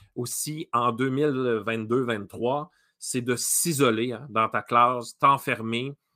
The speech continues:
de pas partager, pas collaborer. Euh, ça, moi, je pense que ça se fait plus en deux mille vingt-deux vingt-trois. Là, je dis vingt-deux parce que les deux premiers émisio-, ben, les deux premiers épisodes étaient en deux mille vingt-deux.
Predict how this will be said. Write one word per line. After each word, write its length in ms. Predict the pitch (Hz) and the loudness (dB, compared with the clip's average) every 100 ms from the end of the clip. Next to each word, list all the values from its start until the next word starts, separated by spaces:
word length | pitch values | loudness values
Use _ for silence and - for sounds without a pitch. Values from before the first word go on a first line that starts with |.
| _ - | _ -2
de 100 | 113 | -2
pas 240 | - 170 | 0 0
partager, 840 | - 156 - 135 113 104 123 123 123 | 4 4 4 2 2 0 -4 -4 -4
pas 160 | 117 | -6
collaborer. 760 | - 160 139 127 113 113 127 135 _ _ _ 104 | 2 6 6 4 2 0 -4 -8 _ _ _ -8
Euh, 220 | 104 98 | -6 -6
ça, 160 | - 135 | -6 -6
moi, 120 | 123 | -4
je 80 | - | -2
pense 200 | 120 - | -4 -4
que 100 | 101 | -10
ça 160 | 113 | -10
se 140 | - - | -10 -6
fait 120 | 110 | -6
plus 300 | 110 113 120 | -4 -8 -6
en 120 | 110 | -6
deux 120 | 107 107 | -4 -4
mille 220 | 117 104 | -4 -4
vingt-deux 320 | 101 101 117 | -6 -2 -2
vingt-trois. 540 | 107 98 - 127 151 _ _ _ - | -2 -4 0 2 0 _ _ _ -6
Là, 80 | 127 | -4
je 80 | 117 | 0
dis 80 | |
vingt-deux 320 | 120 117 107 139 | 4 4 4 0
parce 180 | 123 | -2
que 80 | - | -2
les 140 | 104 98 | -4 0
deux 180 | 117 | -2
premiers 300 | 113 113 113 | -2 -4 -4
émisio-, 420 | 107 101 120 120 95 | -4 -4 2 2 0
ben, 260 | 90 98 | -4 -4
les 120 | 98 101 | -2 -2
deux 160 | 110 | -2
premiers 340 | 113 110 110 110 | -2 -2 -2 -4
épisodes 320 | - 101 104 | -2 0 0
étaient 200 | 92 104 | 0 0
en 100 | 95 | 0
deux 100 | 95 | -2
mille 140 | 101 | -4
vingt-deux. 340 | 90 87 135 | -6 -2 -2